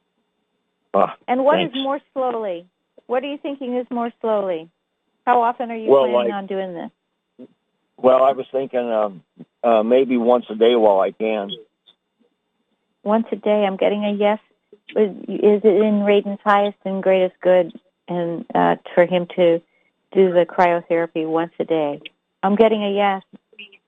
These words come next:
Speaker 1: Beautiful. Thank you so much.
Speaker 2: Yeah, yeah.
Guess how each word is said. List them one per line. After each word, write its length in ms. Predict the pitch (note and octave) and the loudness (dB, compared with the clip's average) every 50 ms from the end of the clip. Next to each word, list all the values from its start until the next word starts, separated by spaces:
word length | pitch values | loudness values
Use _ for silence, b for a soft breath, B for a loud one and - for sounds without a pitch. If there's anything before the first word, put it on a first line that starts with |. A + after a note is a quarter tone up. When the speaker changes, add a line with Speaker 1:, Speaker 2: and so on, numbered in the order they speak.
| _ _ _ _ _ _ _ _ _ _ _ _ _ _ _ _ _ _ | _ _ _ _ _ _ _ _ _ _ _ _ _ _ _ _ _ _
Speaker 1:
Beautiful. 500 | - G2+ G2+ G2 G2+ G#2 F2 - F2+ - - | 0 2 4 4 4 2 0 -2 -6 -4 0
Thank 240 | - B2 C#3 D3 D3 | 2 2 2 2 -2
you 120 | A#2+ A#2 G#2+ - - - | -6 -10 -10 -12 -4 0
so 200 | - C3+ C3 B2+ | 2 4 4 2
much. 300 | B2 A#2+ A2 F#2+ F2 - _ _ _ _ _ _ - - - _ _ _ _ _ _ _ _ _ _ _ - | 0 -4 -6 -6 -6 -8 _ _ _ _ _ _ -20 -20 -20 _ _ _ _ _ _ _ _ _ _ _ -6
Speaker 2:
Yeah, 140 | B3+ D4+ C#4+ - _ _ - | -6 -6 -6 -10 _ _ -8
yeah. 200 | A3+ C#4 D4 | -8 -8 -8